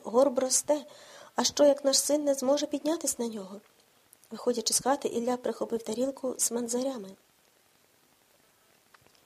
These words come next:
Барвінські балювали у подорожніх, пили домашнє вино, дискутували про переваги низьких і довготелесих лю-,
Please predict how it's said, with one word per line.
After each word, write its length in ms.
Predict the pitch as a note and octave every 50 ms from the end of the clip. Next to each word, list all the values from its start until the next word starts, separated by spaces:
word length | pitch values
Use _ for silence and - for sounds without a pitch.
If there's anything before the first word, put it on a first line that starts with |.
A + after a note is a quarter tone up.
| _ _ _ _ _ _ _ _ - - _ _ _ _ _ _ _ _ _ _ _ _ _ _ _ -
Барвінські 840 | B3+ B3 C4 B3 B3 C4 C4 C#4+ D4+ - - - - D4+ D4+ D#4 D4+ - -
балювали 580 | A#3 C#4 C#4 B3+ B3+ A#3+ A#3+ C4 D#4 D#4+ D#4
у 100 | - -
подорожніх, 760 | B3+ - C4+ A#3+ C4+ B3+ G#3+ G#3 - - - G3 G3 - - _ _ _ _ _ _ _ _ -
пили 240 | - C#4+ D4 F4 F#4
домашнє 400 | D4+ C4 B3+ D4 - - C#4 C4+
вино, 340 | B3 A#3 G#3 G3 G3+ G#3 G#3+ _ _ _ - - - - - - _ -
дискутували 640 | - C4+ C4+ - - C#4+ C#4+ D4+ E4+ F#4 F4+ F4 D#4+
про 160 | E4 D4+ C#4+
переваги 400 | - C#4 C#4 C#4+ D4+ D4+ C#4+ C#4
низьких 500 | C4 C4 B3+ - - - D4+ D#4 D#4 -
і 60 | A#3+
довготелесих 840 | A3 A#3 A#3 A3 A3+ G#3+ G#3+ G#3+ A#3 C4+ C#4+ - - - - - G3+
лю-, 420 | G3 F#3+ G3 G3+ G3+ G3+ G3